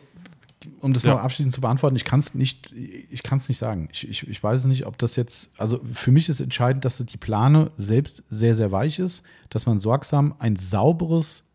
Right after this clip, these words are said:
Speaker 1: frisch gereinigtes Auto, selbst wenn's nur mit dem Detailer nochmal vorher
Speaker 2: Ja.
Speaker 1: war, damit abdeckt, möglichst keine Zug- Geschichte macht, wie du es aus dem Autohaus beschrieben hast,
Speaker 2: Ja.
Speaker 1: sondern wirklich versucht, das so ein bisschen zu spannen und dann einfach hochzuheben. Ein bisschen, mein Gott, also ich meine, irgendwo,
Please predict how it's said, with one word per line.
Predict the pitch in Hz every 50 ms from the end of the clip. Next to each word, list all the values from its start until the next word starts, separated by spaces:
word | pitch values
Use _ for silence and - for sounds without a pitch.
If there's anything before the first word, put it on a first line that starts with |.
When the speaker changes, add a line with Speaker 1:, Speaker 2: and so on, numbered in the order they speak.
| _
Speaker 1:
frisch | _ - - - 131 170 - - - -
gereinigtes | - 127 107 110 120 135 139 - 127 104 -
Auto, | - - 127 135 139
selbst | 123 113 120 131 -
wenn's | 156 135 -
nur | 131 123
mit | 120 117
dem | 110 - - -
Detailer | - 127 120 113 104
nochmal | 95 90 95 104 104
vorher | - - 107 - 101
Speaker 2:
Ja. | 101
Speaker 1:
war, | 101 113 120 - - - - - - -
damit | 110 110 110 104 -
abdeckt, | - 123 - - 151 139 - - - - - _ _ _ _
möglichst | 101 107 131 160 - - 135 - -
keine | - - 123 123 120 113
Zug- | - - - 185 196 - - - _ _ _
Geschichte | - 156 - 165 156 - -
macht, | 165 - -
wie | 135
du | 123
es | 120 -
aus | 127 113
dem | 95 101
Autohaus | 101 - 151 170 165 151
beschrieben | - 156 135 - - 156 156 156
hast, | 139 -
Speaker 2:
Ja. | - 120
Speaker 1:
sondern | 117 113 113 110
wirklich | 127 - 135 123 -
versucht, | - 120 113 127 127 -
das | 113
so | - 120
ein | 113
bisschen | 113 117 - - 117
zu | 107 104
spannen | - - - 117 123 147 147
und | 135 120
dann | 120 113 117
einfach | - - 104 101 98 - _ - -
hochzuheben. | 127 160 - - - 160 139 139 160 165 165 170 - - - - - - - _ _ _
Ein | - 85 -
bisschen, | - 104 98 92 - 101 87 90
mein | 87 90 92
Gott, | 90 104 107 -
also | 95 90 90
ich | 87
meine, | 101 101 95
irgendwo, | 98 104 120 110 104 107 113 - -